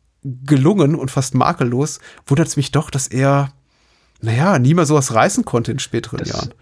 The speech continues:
Speaker 2: das stimmt tatsächlich. Also ich weiß auch nicht so genau, was dann irgendwann passiert ist mit seiner Karriere. W-, wie du gerade gesagt hast, nach den achtzigern, da kamen noch so ein paar Mittel, also ich weiß, er hat Fire Syndrome gedreht.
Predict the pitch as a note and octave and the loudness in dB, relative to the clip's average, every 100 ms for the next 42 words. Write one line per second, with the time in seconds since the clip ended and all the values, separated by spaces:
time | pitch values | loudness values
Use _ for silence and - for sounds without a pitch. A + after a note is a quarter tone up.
0 | _ - - _ - - - F3+ F#3+ C3+ | _ -20 -20 _ -8 -8 -4 -4 -2 -4
1 | - G#2+ A#2+ A#2+ E3+ C#3 C3+ C3 E3 F#3 | -2 0 2 2 2 0 0 0 0 0
2 | D3+ D3 D3 - C#3+ D3+ D#3 C#3 C3+ - | 0 0 0 -2 -2 0 -2 0 -2 0
3 | A3+ E3+ B2 C3 C3+ B2 - A2 D3+ D#3 | 0 0 0 0 0 0 -2 2 2 2
4 | G2 - - - - G#2 G2+ A#2 B2+ C3 | 0 -4 -18 -20 -18 -12 -4 0 2 2
5 | C#3 D#3 C#3 B2 A#2 A2 C#3 - E3+ F3+ | 0 0 -2 -4 -4 -4 -4 -4 0 0
6 | F3 E3+ _ - - _ B2 - C#3+ D#3+ | -2 -8 _ -20 -20 _ -6 -2 -2 0
7 | F3 - D#3 - A#2+ G#2+ E3+ G3+ - C3 | 0 -2 -6 -4 -8 -4 -4 -2 -4 -2
8 | C3 C3+ A#2 - - D3+ D3 B2+ G#2+ A2 | -4 -2 -4 -4 0 0 0 -2 -2 -2
9 | G#2 - A2 D3 | -2 0 0 0